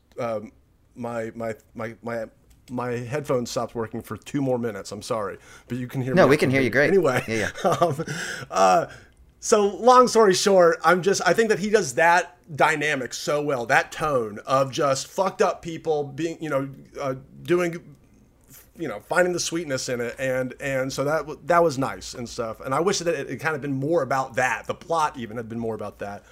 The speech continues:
Speaker 1: But whatever.
Speaker 2: So Wally in the chat actually said this, said, you know, that, that it was about the hidden bits of humanity in people, that that's what this film was about. And, I mean, obviously there are always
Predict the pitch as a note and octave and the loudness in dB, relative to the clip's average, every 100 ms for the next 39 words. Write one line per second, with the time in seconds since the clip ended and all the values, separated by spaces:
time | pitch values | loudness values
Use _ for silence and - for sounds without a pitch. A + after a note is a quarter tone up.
0 | - - _ A2+ A#2 A#2 F#2 - - E3+ | -20 -20 _ -4 -2 -4 -6 -12 4 4
1 | E3 C#3+ E3+ F3+ G3 F#3 D#3 B2+ C3+ B2+ | 4 2 4 4 2 -2 -2 -2 -4 -4
2 | A#2 - C3 A#2 A2+ G2+ G#2+ A2+ G#2 A2+ | -8 -2 2 2 2 -4 -6 -8 -6 -4
3 | G2+ G2 G2 - - C3+ B2 A#2 G#2 - | -4 -6 -6 -6 -4 0 2 0 -4 -10
4 | C3 C3+ A#2 A#2 G2 A#2+ A#2+ - - B2+ | -6 0 0 -2 0 2 2 0 -4 -2
5 | G#2 B2+ C3 B2+ F#2+ C#3+ D3 D#3 - A#2+ | -2 -4 -2 -6 0 2 4 2 -4 -6
6 | A2+ C#3+ C3+ B2 A#2+ - A2 - A2+ G2+ | -4 -4 -6 -6 -6 -6 -12 -12 -10 -8
7 | G2+ G2+ F#2+ E2 - - - F2 - D#2 | -6 -6 -10 -14 -16 -16 -14 -14 -14 -16
8 | - - - - A2 G#2+ G#2+ G#2 - - | -16 -18 -20 -6 -4 -4 -12 -12 -12 -8
9 | G2+ F2+ F2 - - - F2+ F2+ E2 F2+ | -8 -8 -10 -14 -16 -18 -8 -8 -6 -4
10 | D2+ C#2+ - G#2+ G#2 G2+ - - - - | -4 -6 -10 -8 -8 -8 -14 -18 -16 0
11 | D#3+ D#3+ F3 F#3 E3 C#3+ C#3+ C3 A#2+ A#2+ | 2 6 6 8 4 0 -4 -6 -2 0
12 | A#2+ C3 A#2+ | 0 -2 -8